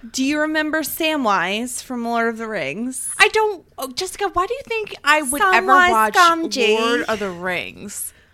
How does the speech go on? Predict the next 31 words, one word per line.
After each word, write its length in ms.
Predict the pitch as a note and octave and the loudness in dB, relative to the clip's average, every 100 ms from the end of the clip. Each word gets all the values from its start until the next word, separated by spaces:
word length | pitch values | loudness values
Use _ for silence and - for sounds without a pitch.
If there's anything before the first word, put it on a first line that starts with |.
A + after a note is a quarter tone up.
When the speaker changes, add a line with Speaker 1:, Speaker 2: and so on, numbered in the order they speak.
| _ | _
Speaker 1:
Oh, 100 | D#4 | -2
yeah, 340 | B3 F3+ F#3 F3+ | -2 -4 -10 -12
yeah. 260 | D#3+ - F#3 | -14 -20 -20
Samwise 460 | - D4+ D#4+ F4+ | -8 -4 -2 0
Speaker 2:
Why? 240 | E4+ D#4+ G4+ | 2 2 2
Speaker 1:
Gamgee 640 | G3+ G3 G3+ F#3+ G3 G#3+ - _ _ | 0 -2 -4 -4 -4 -8 -16 _ _
is 460 | - A#3 A3+ A3+ G#3 | -2 0 2 0 -4
Speaker 2:
What? 300 | - - G3 | -10 -8 -4
Speaker 1:
Bob, 440 | F3+ F#2+ C#2 D#2+ | -2 -2 -4 -8
and 160 | - G#3+ | -10 -8
he 200 | G#3+ G#3+ | -6 -6
is 120 | G#3 | -4
adorable, 760 | A3+ G#3 A#3 A3+ A3 A3 G#3 G#3 | -4 -2 -2 0 0 2 2 2
Speaker 2:
Who? 60 | A#3 B3 | 0 -2
Speaker 1:
and 100 | G3 | -4
he 60 | |
is 300 | F#3+ - - _ _ _ _ - - | -6 -8 -8 _ _ _ _ -20 -20
Samwise 680 | - - C4 B3+ B3+ A#3+ A#3 | -12 -6 -4 -2 0 0 -2
Gamgee. 480 | - F#3+ C3+ F3+ E3 | -6 -8 -8 -10 -4
That's 240 | F3 G3+ - | -2 -2 -4
the 80 | |
name 240 | G#3 G3+ G3 | -6 -6 -6
of 80 | F#3 | -8
the 80 | |
character, 540 | F#3+ F#3+ B2+ G3+ - C#2+ | -8 -8 -8 -10 -12 -10
not 260 | F2+ - | -10 -10
the 60 | - | -14
name 160 | D2+ C#2+ | -16 -16
of 100 | - | -16
the 120 | - | -16
actor. 560 | - - - - - | -16 -18 -18 -18 -20